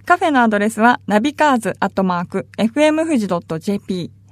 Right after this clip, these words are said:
エヌエーブイアイシーエーアールエス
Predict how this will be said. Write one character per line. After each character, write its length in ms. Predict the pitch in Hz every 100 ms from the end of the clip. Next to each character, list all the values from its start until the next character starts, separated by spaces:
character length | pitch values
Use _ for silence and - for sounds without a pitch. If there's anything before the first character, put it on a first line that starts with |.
| - - - _
エ 100 | -
ヌ 200 | 220 240 -
エ 200 | 220 196
ー 40 |
ブ 180 | - 220
イ 180 | 214 -
ア 140 | 208 208
イ 140 | 143
シ 340 | - 233 226
ー 20 | 220
エ 240 | 214 180 -
ー 60 |
ア 100 | 214
ー 60 | 226
ル 80 | 240
エ 120 | 240
ス 260 | - 262